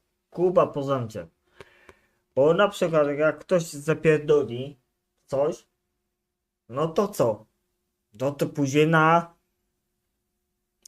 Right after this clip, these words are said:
Żeby odpracować, tak? No, powinno być tak,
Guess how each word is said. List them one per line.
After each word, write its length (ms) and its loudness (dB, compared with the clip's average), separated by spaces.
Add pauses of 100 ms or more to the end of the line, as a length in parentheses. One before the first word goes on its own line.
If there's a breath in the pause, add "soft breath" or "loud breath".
(840)
Żeby 360 0
odpracować, 840 0
tak? 260 0 (840)
No, 400 -2 (360)
powinno 360 0
być 360 -4
tak, 340 -2